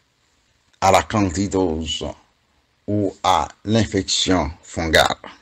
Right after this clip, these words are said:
Je dois vous dire que, mesdames, mesdemoiselles et messieurs, nous devons nous arrêter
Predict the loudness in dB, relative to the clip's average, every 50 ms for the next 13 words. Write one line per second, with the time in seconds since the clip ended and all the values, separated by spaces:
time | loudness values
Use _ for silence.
0 | _ _ _ _ _ _ _ _ _ _ _ _ _ _ _ _ _ _ _ _
1 | _ _ _ _ _ _ _ _ _ _ _ _ _ -4 0 0 4 6 8 6
2 | 8 6 2 2 6 8 8 8 8 8 4 4 4 4 6 6 6 6 6 6
3 | 8 8 8 6 6 6 6 4 4 4 4 6 6 6 6 6 4 4 4 4
4 | 4 2 0 0 2 2 2 0 -2 _ _ _ _ _ _ _ _ _ _ _
5 | _ _ _ _ _ _ _ _ _ -2 4 6 8 8 8 8 8 8 6 6
6 | 6 6 4 4 4 6 6 4 4 4 6 4 4 6 4 2 2 2 2 2